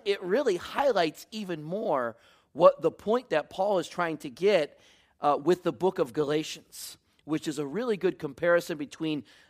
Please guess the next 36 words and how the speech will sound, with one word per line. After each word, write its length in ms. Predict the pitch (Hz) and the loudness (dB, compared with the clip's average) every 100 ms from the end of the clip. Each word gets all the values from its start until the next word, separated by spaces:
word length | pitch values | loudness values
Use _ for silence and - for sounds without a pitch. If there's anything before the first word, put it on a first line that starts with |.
| _ 139 | _ -10
the 80 | |
law 680 | 113 95 143 175 196 208 202 185 | -10 -6 0 4 6 6 6 4
and 180 | 143 131 | -2 0
what 220 | 160 139 | -2 0
we 160 | 147 | -4
do 420 | 120 127 196 226 220 | -4 -6 -4 -4 -6
to 160 | 196 | -8
earn 280 | 175 175 165 | -4 -4 -2
God's 300 | 151 143 - | -2 -2 -4
favor 420 | 143 143 143 151 151 | -6 -6 -4 -6 -6
and 240 | 143 117 | -6 -8
grace 640 | 131 143 190 202 - - - _ _ | -6 -2 0 -2 -8 -16 -18 _ _
and 160 | 147 139 | -6 -4
what 180 | 143 - | -6 -8
he 240 | - 185 | -10 -4
has 220 | 151 107 | -4 -4
done 240 | 110 123 110 | -8 -8 -8
to 60 | |
give 220 | 92 110 | -12 -14
it 100 | 92 | -14
to 120 | - 73 | -20 -20
us. 300 | - - - _ _ _ _ _ _ _ _ _ _ _ _ _ _ _ | -20 -20 -20 _ _ _ _ _ _ _ _ _ _ _ _ _ _ _
And 100 | 120 | -14
the 40 | 123 | -8
setting 380 | - 165 147 | -4 -2 -2
is 100 | 117 | -8
kinda 220 | - 131 113 | -8 -10 -8
like 180 | 95 | -10
this. 540 | 101 92 - - - - _ _ _ _ _ _ _ _ _ _ _ _ _ _ _ _ _ _ | -12 -14 -16 -20 -20 -20 _ _ _ _ _ _ _ _ _ _ _ _ _ _ _ _ _ _
There's 200 | 147 147 | -6 -6
a 40 | - | -8
party 560 | - 156 139 95 80 _ _ _ - | -12 -8 -8 -8 -16 _ _ _ -16
in 100 | 101 | -12
the 120 | 101 | -10
early 240 | 110 95 | -10 -12
church. 520 | - 98 76 - - | -16 -16 -18 -20 -20